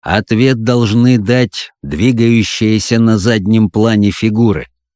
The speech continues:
Они угрожают опасностью и ему, и ей. Интерес мой все возрастал,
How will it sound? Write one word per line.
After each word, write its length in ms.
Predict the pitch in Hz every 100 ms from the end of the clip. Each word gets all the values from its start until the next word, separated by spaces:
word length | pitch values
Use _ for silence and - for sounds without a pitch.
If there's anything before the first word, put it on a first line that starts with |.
| _ _ _ _ -
Они 500 | 87 104 120 147 135
угрожают 880 | 110 92 110 110 107 131 113 95 113
опасностью 960 | 92 - 135 - 110 87 - 87 73 - _ -
и 80 | 120
ему, 600 | 110 101 95 107 135 82 _ _
и 80 | -
ей. 420 | 95 92 143 85 - _ _ _ _ _ _ _ _ _ _ _ _
Интерес 760 | 120 123 127 131 131 127 127 117
мой 300 | 123 123 127
все 320 | - - 123
возрастал, 880 | 113 120 117 123 - - 104 104 71